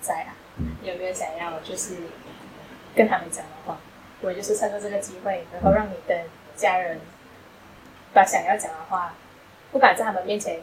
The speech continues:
Speaker 1: 开口讲的话分享出来。
Speaker 2: 好，在这里我是想要跟我家人说，我已经在德胜之家已经差不多接近七年了。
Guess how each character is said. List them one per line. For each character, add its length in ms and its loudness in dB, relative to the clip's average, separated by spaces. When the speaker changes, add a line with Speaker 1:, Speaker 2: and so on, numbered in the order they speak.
Speaker 1:
开 120 8
口 180 0
讲 140 -6
的 180 -12
话 180 -14
分 140 4
享 240 -4
出 140 -8
来。 60 -20
Speaker 2:
好， 260 6
在 100 10
这 120 12
里 100 12
我 80 6
是 240 12
想 240 -8
要 100 12
跟 140 8
我 100 6
家 180 10
人 120 0
说， 260 -2
我 320 12
已 60 12
经 720 12
在 120 12
德 140 12
胜 140 12
之 100 6
家 280 10
已 60 4
经 160 -2
差 100 0
不 100 4
多 440 8
接 120 6
近 180 6
七 180 6
年 180 4
了。 60 -6